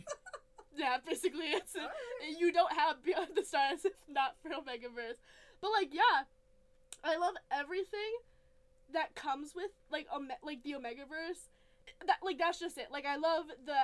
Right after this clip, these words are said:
Speaker 2: aspect of, like, mates. I love the, like, especially now that, like, people have come in, it's not, like, this Wattpad werewolf mate anymore. Like, people like you have come around and, like, made it very, like, unadulterated and very mature,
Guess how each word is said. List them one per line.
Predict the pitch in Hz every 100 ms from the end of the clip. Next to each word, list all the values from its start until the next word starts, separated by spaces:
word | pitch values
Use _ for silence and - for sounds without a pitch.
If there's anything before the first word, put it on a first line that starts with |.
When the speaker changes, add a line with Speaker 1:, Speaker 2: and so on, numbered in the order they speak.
| 233
Speaker 2:
aspect | 196 - 320 294 -
of, | 254
like, | 214 196
mates. | 240 269 330 - - -
I | 277
love | 277 269 269 262 254 _ _
the, | 285 262 240 - 311
like, | 330
especially | 339 427 466 466
now | 349 320
that, | 294
like, | 254 226 -
people | 277 233 277
have | 269 254
come | 285 269
in, |
it's | 254 269
not, | 233
like, | 269
this | 262 294
Wattpad | 240 233 - 254 240 240 247 - - _
werewolf | 233 254 254 262 254 208
mate | 233 233 247
anymore. | 269 294 294 302
Like, | 294 233 _ _ _ -
people | 349 427
like | 440 349
you | 262 302
have | 359 349
come | 339
around | 302 269 262
and, | 254
like, | 233 220 226
made | 262 285
it | 277 247 226
very, | 262 277 320 320 302 247
like, | 262 247
unadulterated | 277 247 220 233 233 277 254 262 247
and | 233 240
very | 240 233
mature, | 240 233 - 269 240 247 220 214